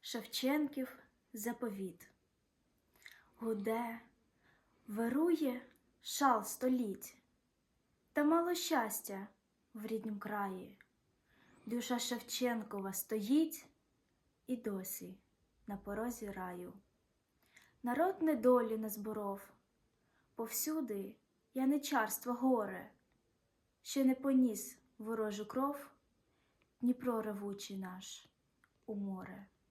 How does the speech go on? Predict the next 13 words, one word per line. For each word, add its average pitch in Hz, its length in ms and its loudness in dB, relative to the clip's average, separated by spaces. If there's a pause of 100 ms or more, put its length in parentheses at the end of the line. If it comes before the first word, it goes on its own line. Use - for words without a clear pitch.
(920)
Поволі 277 420 2
рухається 208 680 -4
час, 190 600 -10 (760)
гора 247 300 2
Шевченкова 208 1040 -4
висока. 202 800 -4 (1120)
Багато 262 520 0
в - 80 -12
крайній 226 460 -2
хаті 196 400 -6
нас, 285 520 -2 (760)
питає 285 440 0
нищечком: 214 840 -2